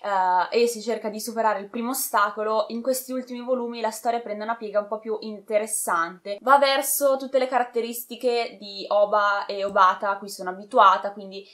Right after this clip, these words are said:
il dialogo, le macchinazioni, la strategia, eccetera. Quindi, eh, se vi piacciono già questi autori o comunque vi piacciono le caratteristiche di questa ma-, di questo manga, io ve lo consiglio perché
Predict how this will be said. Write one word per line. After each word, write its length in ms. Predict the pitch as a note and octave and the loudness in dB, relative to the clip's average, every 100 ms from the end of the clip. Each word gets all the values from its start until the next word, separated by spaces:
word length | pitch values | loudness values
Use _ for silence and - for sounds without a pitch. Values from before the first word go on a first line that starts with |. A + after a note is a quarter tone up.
| - | -20
il 200 | - G#3 F#3+ | -14 -12 4
dialogo, 800 | A#3+ G#3+ G#3 G#3+ G3+ A3 G#3+ G#3+ | 8 10 8 4 0 2 4 4
le 100 | G#3 | 2
macchinazioni, 1300 | G3+ - A3 G#3+ A3 - - A3 G#3 G3+ G#3 G#3 G#3+ | -4 -8 -6 -6 -6 -8 -4 2 4 4 0 -12 2
la 140 | A#3+ | 4
strategia, 720 | A#3 - A#3 A#3+ G3 G#3 G3+ - | 4 0 -6 -6 -6 0 0 -2
eccetera. 680 | G3+ G3+ - F#3+ F3+ G3+ - | -8 -8 -10 -8 -6 -6 -4
Quindi, 460 | D4 B3 A3+ A3 | -4 -4 -6 -10
eh, 100 | - | -10
se 260 | A3 - B3+ | -10 -6 -6
vi 140 | B3 | -6
piacciono 380 | B3 B3+ B3+ B3 | -4 -6 -6 -6
già 160 | B3 B3 | -2 -4
questi 260 | A3+ - | -6 -8
autori 440 | A3+ A3+ C4+ B3 - | -8 0 4 4 2
o 60 | |
comunque 440 | - G#3+ A3 G#3 - - _ - | -10 -12 -8 -8 -8 -14 _ -20
vi 100 | G3+ | -6
piacciono 360 | A3 G#3+ G#3+ | -6 -4 -6
le 80 | A3 | -6
caratteristiche 600 | A3 G#3+ A#3 A#3 A3+ G#3 | -4 -4 -6 -10 -10 -14
di 120 | G#3 | -14
questa 280 | A3+ A3+ - | -12 -8 -4
ma-, 160 | A#3+ - | -4 -4
di 80 | A3+ | -8
questo 240 | A#3 D#4 | -8 0
manga, 280 | B3 G3+ G#3+ | 0 0 -2
io 120 | A#3 | -6
ve 80 | G3 | -6
lo 80 | G#3 | -6
consiglio 540 | C4+ C#4 G#3+ G3+ G3 | -6 -6 -10 -8 -8
perché 340 | G3 G3+ G3 | -8 -4 -4